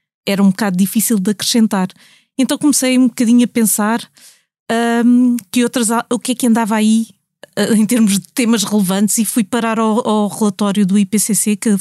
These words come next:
acabou por ser publicado esta semana, em que, eh, ou seja, na final, na última semana de fevereiro,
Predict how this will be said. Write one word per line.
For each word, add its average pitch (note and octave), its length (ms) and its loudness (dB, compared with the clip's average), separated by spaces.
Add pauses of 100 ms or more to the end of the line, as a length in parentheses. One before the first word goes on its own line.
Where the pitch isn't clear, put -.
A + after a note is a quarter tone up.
acabou G3 280 -2
por - 140 -8
ser G#3 120 -4
publicado F#3+ 640 -2 (560)
esta - 280 -4
semana, G#3 580 0 (800)
em G#3+ 180 0
que, G#3+ 420 2 (280)
eh, G3+ 420 -2
ou G#3 100 -6
seja, F#3 340 0
na F#3 220 4
final, G3 340 0
na G3 300 4
última G3 320 2
semana F3+ 400 0
de F3 160 -2
fevereiro, G3 580 -4